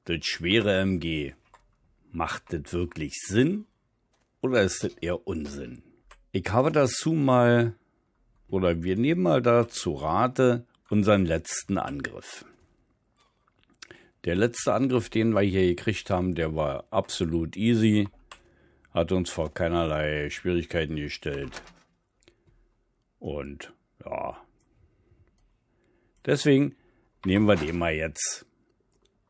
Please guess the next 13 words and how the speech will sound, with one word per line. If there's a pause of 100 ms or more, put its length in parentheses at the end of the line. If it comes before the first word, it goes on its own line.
(200)
und
ziehen
den
zu
Rate. (720)
Wir
gucken
hier
mal
kurz
an
die
Waffenbank.